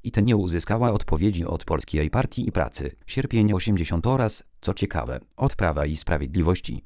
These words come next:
Ankietę przesłano także do różnych lokalnych komitetów, które to wystawiają swoich kandydatów do Senatu. Odpowiedziało dwóch potencjalnych senatorów, Janusz Dubiel, Ruch Autonomii Śląska, oraz Przemysław Jakub Hinc. Ankieta zawierała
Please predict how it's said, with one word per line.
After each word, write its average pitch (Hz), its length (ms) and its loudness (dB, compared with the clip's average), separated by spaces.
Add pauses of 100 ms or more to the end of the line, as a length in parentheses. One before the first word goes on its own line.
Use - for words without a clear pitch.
Ankietę 101 400 0
przesłano 117 500 -2
także 107 380 2
do 95 100 6
różnych 80 320 2
lokalnych 110 500 2
komitetów, 82 760 -2 (120)
które 101 220 0
to 101 140 2
wystawiają 92 540 2
swoich 82 380 -4
kandydatów 85 720 0
do 85 120 0
Senatu. - 480 -2 (140)
Odpowiedziało 80 640 2
dwóch 85 280 -2
potencjalnych 82 640 0
senatorów, 73 720 -2 (100)
Janusz 78 320 -2
Dubiel, 92 400 2
Ruch 87 300 0
Autonomii 101 560 2
Śląska, 113 600 0 (220)
oraz 127 320 0
Przemysław 104 540 0
Jakub 104 360 -2
Hinc. - 480 -6 (140)
Ankieta 90 460 2
zawierała 85 500 0